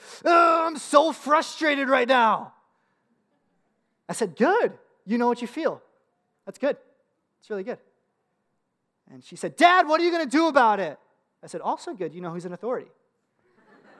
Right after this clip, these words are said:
So I had to do <laughs> something. She was calling me out. So I, I pulled Miles aside. And this is kinda how we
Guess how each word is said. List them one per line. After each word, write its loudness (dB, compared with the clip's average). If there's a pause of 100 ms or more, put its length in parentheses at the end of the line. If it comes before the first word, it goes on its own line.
(3000)
So -8
I -6
had -4
to -20
do -20
<laughs> -20
something. -14
She -20
was -20
calling -12
me -18
out. -16 (460)
So -12
I, -6
I 2
pulled -2
Miles -2
aside. -16
And -16
this -10
is -16
kinda -4
how -2
we -8